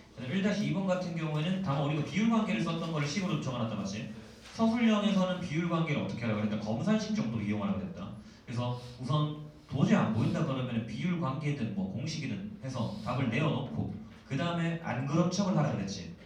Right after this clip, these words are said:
Speaker 1: 옆에다가 직접 서술해서, 어, 이 과정을 통해서 난 답을 구했어라고 거짓말을 하라고.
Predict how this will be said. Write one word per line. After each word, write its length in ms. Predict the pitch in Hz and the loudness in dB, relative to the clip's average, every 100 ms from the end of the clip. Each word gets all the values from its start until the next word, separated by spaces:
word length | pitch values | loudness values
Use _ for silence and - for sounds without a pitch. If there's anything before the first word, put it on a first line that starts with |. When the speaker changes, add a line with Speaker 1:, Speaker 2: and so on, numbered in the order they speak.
| - - | -20 -12
Speaker 1:
옆에다가 500 | 123 - 117 110 147 | -4 0 2 2 0
직접 240 | 147 - 123 | -2 -4 -4
서술해서, 720 | 139 135 131 120 147 160 - - - - - | 0 0 0 0 0 0 -6 -12 -20 -20 -14
어, 200 | - - | -12 -4
이 100 | 160 | 0
과정을 320 | 170 160 151 | 2 4 2
통해서 200 | - 113 | 0 0
난 120 | 107 | 0
답을 280 | 104 107 107 | 0 0 0
구했어라고 520 | 101 101 - 101 92 | 2 0 2 0 0
거짓말을 480 | 95 107 107 104 95 | 0 2 2 0 0
하라고. 240 | 95 85 | -2 -4